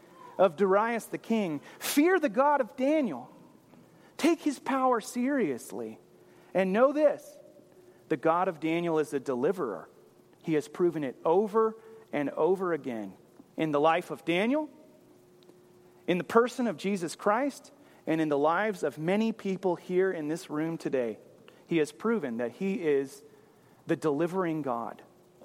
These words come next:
And so we read Daniel six, and we're supposed to recognize the pattern of Daniel,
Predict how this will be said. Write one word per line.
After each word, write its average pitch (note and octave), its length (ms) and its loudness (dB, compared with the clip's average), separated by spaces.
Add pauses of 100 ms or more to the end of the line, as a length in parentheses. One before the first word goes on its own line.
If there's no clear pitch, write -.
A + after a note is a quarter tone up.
(2250)
And C3+ 100 -4
so E3 440 2 (360)
we D3 80 -4
read D#3+ 200 -2
Daniel E3 280 0
six, D3+ 400 -2
and D3 140 -4
we're D3 100 0
supposed D3+ 440 -4
to D3 60 -2
recognize D#3 640 -2
the - 80 -6
pattern D#3 460 0
of C#3+ 240 -4
Daniel, C3 440 -4